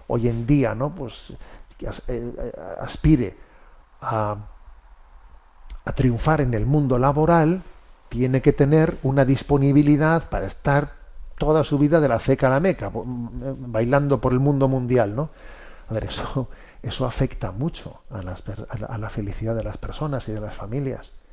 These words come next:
El hecho de que se plantee, ¿no? Pues que el ideal de, del, del trabajador exitoso, ¿eh?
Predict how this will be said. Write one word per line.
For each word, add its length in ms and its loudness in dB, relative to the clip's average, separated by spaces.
El 80 -2
hecho 140 -2
de 120 0
que 260 -2
se 140 -2
plantee, 520 0
¿no? 220 -4
Pues 220 -12
que 140 -4
el 100 -4
ideal 420 2
de, 320 6
del, 480 -2
del 640 -6
trabajador 500 2
exitoso, 920 2
¿eh? 240 -8